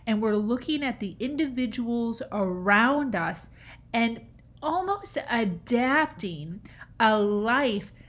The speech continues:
that's just quote unquote cool or fine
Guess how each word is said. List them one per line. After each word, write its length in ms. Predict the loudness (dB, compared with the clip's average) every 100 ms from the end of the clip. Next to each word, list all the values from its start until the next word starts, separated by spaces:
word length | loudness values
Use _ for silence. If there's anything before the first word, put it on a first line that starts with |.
| -2
that's 300 | 0 0 -4
just 420 | 0 2 2 0
quote 360 | -6 2 4 4
unquote 720 | 2 -4 0 2 4 2 -4 -18 -20 -20 -20 -20 -20 -20 -16
cool 720 | -10 2 4 4 2 -2 -8 -18 -20 -20 -10
or 200 | -2 0
fine 880 | 0 -4 0 2 2 0 -2 -6 -12